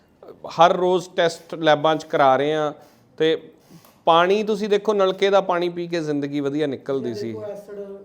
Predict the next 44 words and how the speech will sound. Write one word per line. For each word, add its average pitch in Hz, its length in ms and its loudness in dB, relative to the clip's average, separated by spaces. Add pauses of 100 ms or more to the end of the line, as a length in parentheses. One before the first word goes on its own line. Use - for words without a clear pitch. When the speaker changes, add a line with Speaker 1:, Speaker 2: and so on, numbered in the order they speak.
Speaker 2:
ਇਹ 208 60 -16
ਤਾਂ 220 80 -16
ਕਦੇ 214 240 -16
ਸੁਣਿਆ 196 240 -18
ਨਹੀਂ 214 80 -16
Speaker 1:
ਸੁਣਿਆ 180 280 -4
Speaker 2:
ਸੀਗਾ। 180 40 -2
Speaker 1:
ਨਹੀਂ 160 140 -4
ਸੀ 139 140 -8
ਨਾ। 175 100 -8
Speaker 2:
ਹੁਣ 208 240 -14
ਹਰੇਕ 196 460 -16
Speaker 1:
ਤਾਂ 254 200 4
Speaker 2:
ਲੈਬਾਂ 190 160 -10
ਕੋਲ 185 100 -16
Speaker 1:
ਜ-, 165 240 -10 (280)
ਇਹ, 262 380 10 (280)
ਇਹਨਾਂ 254 320 4
ਲੋਕਾਂ 240 320 4
ਦੇ 240 120 4
ਸੰਦਰਭ 202 380 2
'ਚ - 140 -10
ਇਹ 190 80 0
ਗੱਲ 165 220 2
ਕਿਵੇਂ 160 280 -4
ਫਿੱਟ 143 280 -8
ਬਹਿੰਦੀ 107 420 -6
ਹੈ, 85 140 -16 (220)
ਜਿਨ੍ਹਾਂ 151 280 -2
ਤੋਂ 170 120 0
ਆਪਾਂ 143 220 -2
ਸ਼ੁਰੂ 151 240 -6
ਕੀਤੀ 98 400 -12
ਹੈ, 98 160 -8 (320)
ਕਿ 151 80 -2
ਜਿੰਨੇ 220 680 2
ਇਹ 202 320 4
ਸੋਸ਼ਲ 196 440 -2
ਪ੍ਰੀਚਰ 175 380 -6
ਨੇ, 190 200 -4
ਦਰਅਸਲ 196 400 2
ਕੰਟੈਂਟ 175 500 -4
ਕ੍ਰੀਏਟਰਸ 131 600 -6
ਨੇ। 87 200 -16